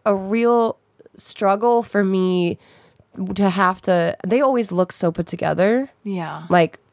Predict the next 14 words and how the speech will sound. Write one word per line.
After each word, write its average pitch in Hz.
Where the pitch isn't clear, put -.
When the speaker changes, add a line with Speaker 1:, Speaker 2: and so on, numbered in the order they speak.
Speaker 1:
their, 170
their 156
gowns 165
and 151
their 147
makeup 165
and 160
their, 151
and 190
that 214
for 214
me 196
is, 185
like, 156